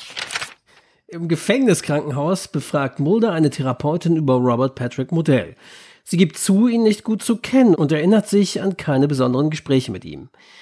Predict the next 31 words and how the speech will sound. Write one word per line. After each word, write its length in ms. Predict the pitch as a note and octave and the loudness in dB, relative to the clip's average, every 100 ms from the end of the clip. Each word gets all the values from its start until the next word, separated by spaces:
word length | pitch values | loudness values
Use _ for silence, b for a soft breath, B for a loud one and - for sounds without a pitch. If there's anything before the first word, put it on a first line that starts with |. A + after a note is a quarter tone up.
| b b | b b
Jedoch 260 | - G#3+ F#3+ | -2 0 2
erwähnt 460 | C3+ C3 A#2 B2+ | 2 2 2 0
sie, 260 | - E3+ F#3+ | 0 0 2
dass 240 | F#3 E3 | 0 -2
eine 260 | G2+ D3+ C#3+ | 0 2 4
Nonne 500 | C3 D3+ D4 F3 G#2 | 4 4 2 0 0
Modell 480 | A2+ A2+ A#2 B2+ D3 | -2 -4 -2 -2 -2
einmal 400 | B2 D3 D3 C3 | -2 0 0 -2
als 160 | B2 | -6
besiegten 720 | - B2 A2+ F3+ - - C3+ | -6 -6 -2 -2 -4 -2 -2
Krieger 380 | - D3+ B3 C3+ | -2 -2 0 0
bezeichnet 600 | A2 A2 B2+ A2 B2 A2 | -2 -6 -4 -4 -4 -4
hat, 220 | A#2 A2+ | -6 -6
was 180 | B2+ C3+ | -8 -2
Mulder 300 | D3+ B2+ A#2+ | 0 2 2
interessiert. 680 | B2 - E3 - D3 D2+ _ B B B B B | 0 -2 -2 0 -2 -4 _ B B B B B
Die 80 | F3 | -2
Nonne 320 | D#3 D3 F3 | 0 2 2
hat 160 | E3 - | 0 -2
Modell 320 | F#3 D#3 D3 | 0 2 2
regelmäßig 600 | D3+ D#3 D3+ D3+ D#3 E3 | 4 2 4 2 0 -2
besucht 420 | - G3+ B3 C#3 E3 | 0 4 6 4 4
und 120 | C#3 | 4
Mulder 280 | F3+ A3 G#3 | 4 6 4
möchte 300 | F#3+ - E3 | 2 0 0
wissen, 260 | E3+ F#3+ | 2 2
ob 180 | C3 C3 | 0 -2
sie 340 | - B2+ A2+ | 0 2 2
Linda 480 | G#2+ A#2 B2+ A#2+ F2 | 0 0 2 2 -2
Bowman 560 | - D3+ D4+ G#3 F#2 C#2 | -6 -6 -2 0 -2 -8
ist. 360 | A1+ - - | -12 -14 -20